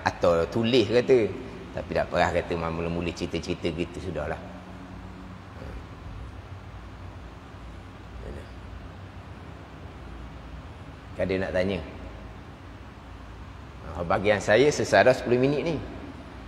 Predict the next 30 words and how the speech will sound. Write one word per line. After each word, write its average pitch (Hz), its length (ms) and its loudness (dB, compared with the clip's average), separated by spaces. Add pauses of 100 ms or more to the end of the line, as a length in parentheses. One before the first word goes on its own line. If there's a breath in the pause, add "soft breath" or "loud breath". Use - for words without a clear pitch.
(140)
Ah, 82 80 -6
kalau 95 160 4
tanya 110 560 6
jadi 107 240 8
panjang 107 400 8
bukan 117 160 2
saya 135 400 10
dah. - 40 6 (440)
Ah, 85 480 -2
<laughs> - 240 -14
hak 107 80 4
tanyalah 123 400 8
pula. 147 240 2 (720)
Ah, 90 160 -8
bagian 104 240 4
saya 127 160 6
susah. 87 400 4 (160)
Tak, - 160 -4 (160)
dia 101 80 4
tertambah 107 320 4
masa 113 320 0
sepuluh 104 160 -2
minit. 87 400 0
Sepuluh 87 240 -4
minit 90 160 -2
cukup. 80 320 -8 (2250)
Hmm. 92 100 -8 (1700)
Ah, 76 80 0
ni 101 80 0
kita 117 480 4